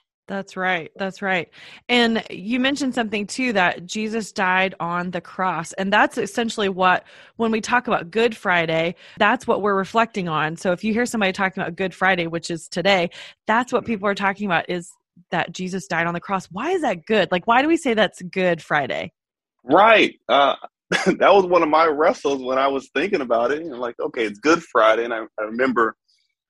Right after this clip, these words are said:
Speaker 2: when I first kinda heard it as a, as a young kid, I'm like, "Okay, this is Good Friday. Like, we're gonna celebrate." And then they told me what <laughs> happened. And I was like, "Wait, this is not good. Like, you're telling me that Jesus, who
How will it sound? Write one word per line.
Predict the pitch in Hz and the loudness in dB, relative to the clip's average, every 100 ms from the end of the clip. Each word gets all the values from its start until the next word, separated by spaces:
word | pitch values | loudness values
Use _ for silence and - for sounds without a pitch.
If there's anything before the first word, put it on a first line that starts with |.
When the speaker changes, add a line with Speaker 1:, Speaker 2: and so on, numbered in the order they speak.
| _ | _
Speaker 2:
when | 123 107 | 0 0
I | 107 | 0
first | - 127 120 | 2 2 2
kinda | 135 113 107 | 0 2 0
heard | 117 113 113 | 0 0 0
it | 120 | -2
as | 104 | -4
a, | 104 104 - | -8 -8 -6
as | 101 | -6
a | 98 | -2
young | 101 110 107 | 0 2 0
kid, | - 123 117 104 | 2 4 4 2
I'm | 117 | -2
like, | 101 104 | -2 -4
"Okay, | 107 98 | -6 -6
this | 135 | -4
is | 147 | -2
Good | 127 175 - | 4 4 4
Friday. | 165 160 151 | 0 2 4
Like, | 123 113 | 2 2
we're | 113 151 | 2 2
gonna | 156 | 0
celebrate." | 123 - 160 180 143 120 113 - 120 | -2 4 4 4 0 -2 -2 -4 -10
And | 123 | -8
then | 127 | -4
they | 123 | -4
told | - - 180 | 0 0 2
me | |
what | 151 123 - | 0 0 2
<laughs> | |
happened. | 156 254 _ - 139 | 0 0 _ -6 -4
And | 143 | -2
I | 165 | -2
was | 165 | 0
like, | 156 147 | -2 -2
"Wait, | 202 220 185 170 _ _ _ _ _ _ - | -2 0 -2 -6 _ _ _ _ _ _ 0
this | 226 226 | 2 2
is | 226 | -2
not | 202 196 185 165 | 2 0 0 -2
good. | 180 220 175 | 0 0 -2
Like, | 151 156 - - | -6 -6 -14 -12
you're | 156 | -10
telling | - 170 165 | -4 -4 -2
me | 160 | -2
that | 143 139 135 - _ - | 2 2 2 -2 _ -20
Jesus, | 120 139 185 165 143 143 - | -4 -2 -2 0 0 -2 -4
who | 139 127 123 | -4 -4 -6